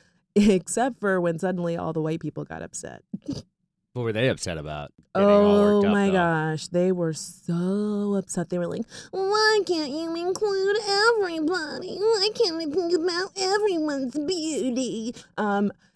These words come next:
Speaker 1: <laughs>
Speaker 2: That's what white people sound like?
Speaker 1: Well, you would not, takes one to know one, right?
Speaker 2: <laughs>
Speaker 1: Um,
Speaker 2: What?
Speaker 1: <laughs> you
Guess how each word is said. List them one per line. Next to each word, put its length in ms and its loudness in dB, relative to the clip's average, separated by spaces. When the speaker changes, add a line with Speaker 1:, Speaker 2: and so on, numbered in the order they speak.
Speaker 1:
<laughs> 320 -6
Speaker 2:
That's 520 6
what 140 4
white 180 4
people 240 0
sound 300 -2
like? 300 -4
Speaker 1:
Well, 440 -2
you 200 0
would 140 -4
not, 180 -4
takes 280 -6
one 180 -4
to 100 -2
know 220 -4
one, 180 -6
right? 560 2
Speaker 2:
<laughs> 480 -6
Speaker 1:
Um, 640 4
Speaker 2:
What? 200 -4
Speaker 1:
<laughs> 20 -2
you 340 4